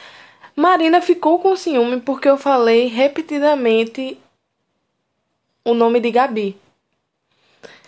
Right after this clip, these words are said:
Então vai ser o seguinte: nesse episódio, em momentos esporádicos,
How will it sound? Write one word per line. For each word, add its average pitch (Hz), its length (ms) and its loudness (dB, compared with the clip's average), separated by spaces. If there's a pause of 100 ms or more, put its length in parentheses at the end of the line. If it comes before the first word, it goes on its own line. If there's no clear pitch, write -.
(400)
Então 370 300 2
vai 330 100 2
ser 330 100 -2
o 320 60 0
seguinte: 285 580 -4 (380)
nesse 311 340 -6
episódio, 247 720 -2 (340)
em - 80 -4
momentos 285 440 0
esporádicos, 220 880 -2